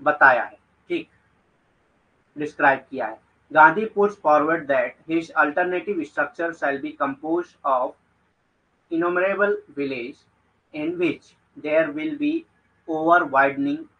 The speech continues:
never ascending circle। ठीक, तो in this framework life will not be a pyramid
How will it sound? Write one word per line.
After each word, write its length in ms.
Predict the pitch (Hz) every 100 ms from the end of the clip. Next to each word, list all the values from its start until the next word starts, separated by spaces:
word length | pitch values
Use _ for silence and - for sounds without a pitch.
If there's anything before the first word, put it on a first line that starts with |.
| _
never 380 | 143 147 165 165
ascending 560 | - 139 - 127 120 127
circle। 420 | - 113 _ _ _ _ _ _ _ _ _
ठीक, 160 | 165 - _ _ _ _ _ _ _ -
तो 300 | 165 202 - _ _ _ _ _ _ _ _ _ _ _ _
in 100 | 170
this 180 | 175 233
framework 720 | 226 180 185 165 147 165 - 135
life 260 | 147 202 196
will 220 | 185 180 160
not 180 | 170 165 170
be 100 | 196 202 -
a 80 | 190 -
pyramid 360 | 160 170 139